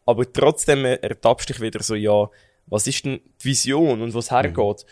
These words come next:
Speaker 1: Musst du, musst du selber machen, oder?
Speaker 2: Mhm.
Speaker 1: Ist, ähm, meine Freundin ist jetzt gerade, äh, an einem Punkt, wo sie, glaub, mit ihrem Vorgesetzten ein Gespräch hat am Freitag, was heisst Entwicklungsplan, oder?
Speaker 2: Mhm.
Speaker 1: Ja, wo geht's her?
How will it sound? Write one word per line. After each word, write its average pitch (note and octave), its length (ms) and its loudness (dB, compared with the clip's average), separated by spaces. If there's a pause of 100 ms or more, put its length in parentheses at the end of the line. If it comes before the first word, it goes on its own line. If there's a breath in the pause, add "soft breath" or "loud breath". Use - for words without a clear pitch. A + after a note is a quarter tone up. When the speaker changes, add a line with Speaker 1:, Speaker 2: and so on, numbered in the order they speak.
(200 soft breath)
Speaker 1:
Musst B2 260 0
du, G#2+ 200 -6 (380)
musst A2+ 220 -8
du A2 60 -10
selber C3+ 540 4
machen, A#2+ 420 -2
oder? A#2 180 -6
Speaker 2:
Mhm. F2+ 140 -10
Speaker 1:
Ist, B2 160 -10
ähm, F2 140 -12 (340 soft breath)
meine B2+ 160 -2
Freundin D#3+ 320 0
ist C#3+ 80 -4
jetzt C#3+ 160 -6
gerade, - 400 0
äh, - 200 2
an B2 140 -2
einem A#2+ 160 -4
Punkt, C#3+ 280 0
wo B2 60 -4
sie, A#2+ 140 -8
glaub, A2 220 0
mit A#2 140 -10
ihrem G#2+ 360 -6
Vorgesetzten - 680 -2
ein - 20 -20 (160 loud breath)
Gespräch B2+ 480 2
hat C#3+ 120 -6
am B2 80 -6
Freitag, B2+ 320 -6
was A2+ 120 -8
heisst A#2+ 280 0
Entwicklungsplan, G#2+ 920 -6
oder? G2+ 160 -6
Speaker 2:
Mhm. F#2+ 100 -4
Speaker 1:
Ja, A2+ 160 0
wo B2+ 120 -2
geht's A#2+ 280 0
her? - 260 -10